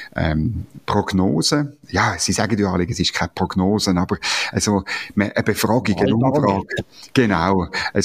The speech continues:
Speaker 1: Barometer veröffentlicht und das zeigt, äh, folgende Resultat. Ähm, wenn, äh, Befragung ist gemacht worden Mitte Februar, also fünfzehnten bis siebzehnten Februar, wenn, äh, das so rauskäme im Herbst auch, dann würde S V P eins Komma neun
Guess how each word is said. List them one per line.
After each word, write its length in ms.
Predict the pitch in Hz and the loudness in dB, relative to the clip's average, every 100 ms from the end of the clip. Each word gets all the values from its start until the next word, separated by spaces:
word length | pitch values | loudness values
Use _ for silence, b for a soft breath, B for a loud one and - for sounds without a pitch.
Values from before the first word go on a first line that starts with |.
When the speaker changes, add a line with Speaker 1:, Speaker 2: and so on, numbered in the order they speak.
| - | 0
Speaker 1:
Barometer 680 | - 110 123 113 110 113 117 | 0 2 4 4 2 2 0
veröffentlicht 760 | 113 110 110 - 113 107 104 - | 2 2 2 0 0 0 0 -2
und 320 | - 101 98 | 0 0 2
das 300 | 110 123 - | 0 0 0
zeigt, 440 | 117 104 104 - | 2 2 0 0
äh, 300 | 101 95 92 | 2 4 2
folgende 680 | 92 104 113 104 98 98 82 | 2 2 2 2 2 2 2
Resultat. 840 | 98 98 98 87 - 165 220 - - B B B - | 2 0 0 0 0 2 0 -2 -8 B B B -2
Ähm, 300 | 78 76 73 | 0 0 0
wenn, 600 | 95 92 113 160 175 151 98 101 | 0 2 2 2 2 0 0 0
äh, 320 | - 113 - - - | 0 -2 -2 -6 -2
Befragung 420 | 98 95 110 101 | 0 2 2 0
ist 160 | 104 - | 0 2
gemacht 360 | - 113 - | 2 2 0
worden 520 | 107 107 101 110 104 | 2 2 2 2 2
Mitte 640 | 95 104 110 - - 110 - | 2 4 2 0 0 0 2
Februar, 480 | 107 123 143 143 131 | 0 2 2 2 0
also 160 | 110 | 0
fünfzehnten 600 | 92 113 - - 98 - | 0 0 0 0 0 0
bis 180 | - 98 | -2 0
siebzehnten 500 | 107 - - 98 - | -2 -2 -2 -2 0
Februar, 520 | 104 123 139 139 143 - B B B B B | 0 2 2 2 0 -4 B B B B B
wenn, 400 | 98 123 151 160 | 2 4 2 0
äh, 320 | - 101 92 87 | 0 2 2 2
das 180 | 92 95 | 0 0
so 280 | 92 98 98 | 0 2 2
rauskäme 600 | 135 135 127 120 113 - | 2 0 0 2 2 2
im 180 | 92 | 0
Herbst 400 | 78 101 - - | 2 0 0 -2
auch, 300 | - 131 147 | 0 0 0
dann 240 | 143 104 95 | 0 0 2
würde 300 | 92 87 69 | 2 0 0
S 180 | 92 - | 0 0
V 120 | 92 | -2
P 300 | - 85 80 | 0 0 2
eins 260 | 87 95 | 0 0
Komma 260 | - - 92 | 0 0 2
neun 380 | 92 98 110 | 2 2 0